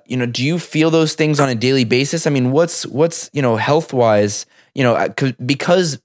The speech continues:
M M A and the U F C and stuff like that are so young still in terms of the, you know, compared to other sports, we don't really see all those long-term effects like we do in, in, like, an American football, for example. But, uh, you know, as you, as a,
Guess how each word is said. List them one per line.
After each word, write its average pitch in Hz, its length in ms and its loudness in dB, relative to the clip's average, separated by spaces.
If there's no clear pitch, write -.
M 127 120 2
M 117 180 2
A 123 220 2
and 110 180 0
the 104 60 -2
U 110 160 2
F 117 100 -2
C 117 300 0
and 107 100 0
stuff 113 140 -4
like 110 160 -2
that 110 240 2
are 117 100 2
so 127 280 2
young 110 420 2
still 147 460 2
in 113 100 0
terms 113 260 -2
of 110 100 -6
the, 101 300 2
you 120 120 -2
know, 95 100 -4
compared 110 320 -2
to - 100 0
other 110 160 0
sports, 147 460 -2
we 120 80 0
don't 120 160 2
really 117 220 2
see 120 360 0
all 113 140 2
those 107 240 0
long-term 107 460 -2
effects 104 360 -2
like 101 140 -2
we 104 100 -2
do 104 220 0
in, 101 180 -2
in, 95 140 -6
like, 98 160 -4
an 104 80 -4
American 101 420 0
football, 110 320 -2
for 123 140 0
example. 127 500 -2
But, 127 160 4
uh, 117 360 4
you 147 80 -2
know, 117 160 0
as 117 240 -2
you, 139 200 2
as 120 340 0
a, 107 280 2